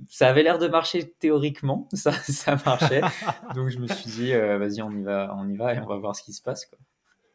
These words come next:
Speaker 2: Et donc, une fois que la décision a été prise, euh, d'y aller, euh, comment est-ce que vous êtes, euh, organisé ? Parce qu'on en a pas, enfin, vous, vous êtes, vous êtes présentés tous les deux, vous, vous êtes pas des aventuriers pros dans le sens où vous faites pas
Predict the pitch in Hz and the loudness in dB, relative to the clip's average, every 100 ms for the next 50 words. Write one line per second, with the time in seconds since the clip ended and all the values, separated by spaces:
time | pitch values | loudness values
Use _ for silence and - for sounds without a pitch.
0 | _ _ _ _ _ 123 123 135 123 151 | _ _ _ _ _ 0 2 0 0 0
1 | 147 127 123 123 131 139 127 127 - 139 | 4 2 2 -2 0 0 2 0 -2 -4
2 | 127 113 110 107 104 101 113 127 160 175 | 0 0 0 -2 -4 -2 0 2 2 2
3 | 139 - 120 113 110 110 110 110 131 135 | 0 -8 -8 -6 -4 -4 -4 -4 0 0
4 | - 127 120 131 131 110 110 107 104 - | 0 -2 2 0 2 2 2 0 -2 -6
5 | - - - - 143 135 147 147 139 147 | -20 -20 -20 -2 4 8 8 6 2 0
6 | - 123 120 117 113 135 127 120 123 113 | -2 -2 0 0 4 4 6 4 0 -4
7 | 110 123 120 127 123 113 107 113 - 120 | -6 -6 0 0 2 -2 -2 -4 -2 -4
8 | 113 123 123 120 131 143 110 107 98 92 | -2 -4 0 0 2 0 -2 -6 -8 -14
9 | - 95 95 113 101 98 113 120 120 120 | -18 -12 -8 -6 -6 0 2 2 0 2
10 | 123 123 139 120 101 131 120 107 - - | 2 2 2 2 2 -2 -4 -8 -10 -4
11 | 123 | -4